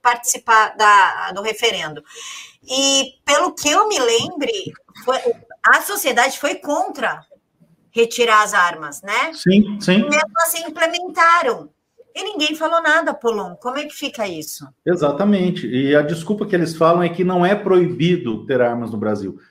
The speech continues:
Speaker 2: Não, não é proibido em tese, mas o, as taxas são proibitivas, a burocracia é proibitiva, tá? Os mecanismos que eles utilizam junto à Polícia Federal, que é um órgão extremamente desarmamentista,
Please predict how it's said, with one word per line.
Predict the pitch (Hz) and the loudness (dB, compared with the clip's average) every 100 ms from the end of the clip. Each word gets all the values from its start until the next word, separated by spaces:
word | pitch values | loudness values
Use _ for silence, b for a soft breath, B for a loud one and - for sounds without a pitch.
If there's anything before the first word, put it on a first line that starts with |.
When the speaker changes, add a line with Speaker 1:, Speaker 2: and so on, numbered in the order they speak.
| B B | B B
Speaker 2:
Não, | 147 175 110 | -2 0 0
não | 139 156 | 2 2
é | |
proibido | 160 180 175 147 175 | 4 4 4 2 0
em | 226 240 | 0 2
tese, | 214 202 143 120 | 4 4 4 -2
mas | 113 127 123 | 0 0 -2
o, | 131 143 | -4 -4
as | 127 127 - | -2 -4 0
taxas | 151 196 - - | 2 2 0 -10
são | 156 | -10
proibitivas, | 156 131 127 110 - 143 143 123 | -4 -2 -2 -6 -6 -4 -2 -2
a | 120 | -2
burocracia | 123 127 127 113 - 160 | -2 -2 0 -2 0 -2
é | 165 | 0
proibitiva, | 135 120 104 - 120 127 135 135 b b b _ | 0 0 -4 -4 -2 -2 -4 -8 b b b _
tá? | 113 123 131 - _ 135 | -2 -2 -2 -12 _ -6
Os | 123 117 | -4 0
mecanismos | 147 156 147 175 202 175 - | -2 0 2 4 2 0 0
que | 147 | -2
eles | 135 135 | -2 -4
utilizam | 135 131 113 151 131 107 | -4 -4 0 2 2 -2
junto | 131 127 | -2 -4
à | |
Polícia | 120 123 135 - | -4 -2 -2 -4
Federal, | - 110 101 110 143 143 | -6 -2 2 4 2 2
que | |
é | 113 | 0
um | |
órgão | 120 131 127 | 2 2 0
extremamente | - 143 151 135 135 | -6 -4 -2 -4 -2
desarmamentista, | 131 123 120 113 104 127 95 - - | 0 0 0 -4 0 2 2 0 -8